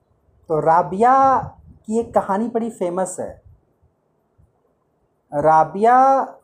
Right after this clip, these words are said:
परेशान थी, लोगों ने पूछा, "क्या हुआ?" तो बोले कि सुई गुम हो गई है। तो लोग ढूंढने लगे बाहर, कहाँ सुई गिरी हुई है।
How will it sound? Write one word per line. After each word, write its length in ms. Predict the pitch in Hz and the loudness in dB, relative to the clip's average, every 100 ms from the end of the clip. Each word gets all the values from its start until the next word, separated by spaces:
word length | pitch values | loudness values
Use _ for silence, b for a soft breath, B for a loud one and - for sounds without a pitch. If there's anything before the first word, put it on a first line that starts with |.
| - _ _ _ _ _ _ _ - | -20 _ _ _ _ _ _ _ -2
परेशान 560 | 190 190 208 220 269 262 | -2 0 0 0 0 -4
थी, 60 | |
लोगों 280 | 277 208 226 | -2 -2 -2
ने 80 | 262 | -4
पूछा, 300 | 269 233 294 | -4 -6 -6
"क्या 320 | - - 190 | -6 0 2
हुआ?" 360 | 285 269 202 156 | 2 2 2 0
तो 160 | 180 | -2
बोले 280 | 170 190 226 | -8 -6 -6
कि 460 | 247 254 269 269 - - - _ _ _ - _ _ _ - - | -8 -10 -10 -12 -18 -20 -20 _ _ _ -20 _ _ _ -20 -20
सुई 760 | - 240 262 320 285 214 - _ _ _ _ _ 160 | -12 -6 -4 -2 -4 -8 -12 _ _ _ _ _ -8
गुम 200 | 170 262 | -2 -2
हो 160 | 208 | -2
गई 260 | 143 123 117 | -4 -6 -10
है। 200 | 107 - _ _ _ _ _ _ _ _ _ _ _ _ _ _ _ _ _ - | -16 -20 _ _ _ _ _ _ _ _ _ _ _ _ _ _ _ _ _ -10
तो 340 | 156 143 139 | -8 -6 -8
लोग 360 | 139 196 240 170 | -2 -2 -2 -2
ढूंढने 280 | 220 240 277 | -2 -2 -2
लगे 240 | 180 151 | -2 -2
बाहर, 420 | 139 139 143 117 | 0 0 0 -8
कहाँ 340 | - 156 165 151 | -10 -8 -6 -6
सुई 220 | 160 147 | -6 -8
गिरी 300 | 139 135 131 | -8 -8 -8
हुई 180 | - - | -10 -18
है। 160 | - | -20